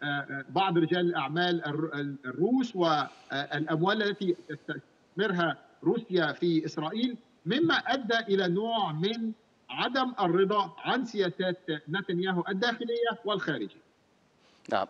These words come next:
Speaker 2: لكن هنا أستاذ فايز، بهذا الإطار، هل يستطيع، آه،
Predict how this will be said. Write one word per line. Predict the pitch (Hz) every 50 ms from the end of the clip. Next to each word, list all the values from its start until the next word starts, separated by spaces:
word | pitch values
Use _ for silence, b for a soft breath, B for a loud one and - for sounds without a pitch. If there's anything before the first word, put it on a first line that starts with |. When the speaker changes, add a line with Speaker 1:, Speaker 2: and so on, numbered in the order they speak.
| -
Speaker 2:
لكن | 151 165 165 190 165
هنا | 175 190 180
أستاذ | 160 - 160 143
فايز، | - - 147 139 131 -
بهذا | - - 117 127 110 107
الإطار، | 98 90 - - 120 117 113 104 101 - - -
هل | 117 131 180 214
يستطيع، | 214 170 - - 123 - - 123 123 127 127 113 92 - - - - 92
آه، | 90 85 82 82 80 78 78